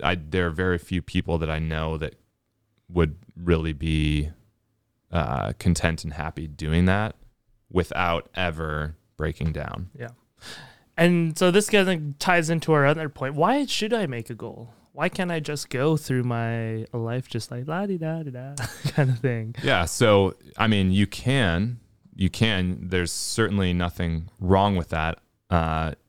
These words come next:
Speaker 1: however, I think setting goals can be very beneficial
Speaker 2: Mm-hmm.
Speaker 1: for a number of reasons.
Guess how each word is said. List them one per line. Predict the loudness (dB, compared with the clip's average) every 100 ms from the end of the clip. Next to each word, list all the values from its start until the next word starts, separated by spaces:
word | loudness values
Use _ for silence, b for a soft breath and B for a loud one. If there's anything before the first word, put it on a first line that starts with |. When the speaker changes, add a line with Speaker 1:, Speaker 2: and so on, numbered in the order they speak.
| _
Speaker 1:
however, | -2 2 2 2 0
I | -2
think | 0 -2 -2 -6 -8
setting | -4 0 2 0
goals | 0 0 0 0
can | -2 -2
be | -2 -2
very | -2 -2
beneficial | -2 -4 -4 -6 -4 -2 -2 -2
Speaker 2:
Mm-hmm. | -8 -8 -10 -4
Speaker 1:
for | -2 0 0
a |
number | 0 0 0 -4
of | -2
reasons. | 0 0 0 -4 -4